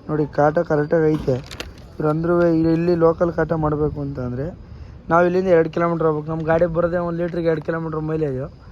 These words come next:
ಅದಕ್ಕೆ ಮತ್ತೆ ಎಲ್ಲಿ ಹೋಗಿ ಏನು ಮಾಡೋದು? ಫೈನಲಿ ಗುರು,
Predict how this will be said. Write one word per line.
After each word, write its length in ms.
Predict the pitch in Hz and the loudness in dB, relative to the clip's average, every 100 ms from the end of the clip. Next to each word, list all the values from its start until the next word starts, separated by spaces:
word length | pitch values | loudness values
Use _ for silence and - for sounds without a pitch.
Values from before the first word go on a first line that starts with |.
| - - - | -20 -20 -6
ಅದಕ್ಕೆ 240 | 180 175 | -4 2
ಮತ್ತೆ 280 | 180 175 202 | 2 2 -2
ಎಲ್ಲಿ 180 | 190 185 | -2 -2
ಹೋಗಿ 280 | 180 180 175 | -2 0 0
ಏನು 140 | 175 | -2
ಮಾಡೋದು? 300 | 165 165 160 151 - - - - - - - | -2 -2 -4 -10 -14 -16 -16 -20 -18 -12 -6
ಫೈನಲಿ 320 | 165 165 156 | -2 0 0
ಗುರು, 200 | 143 | 2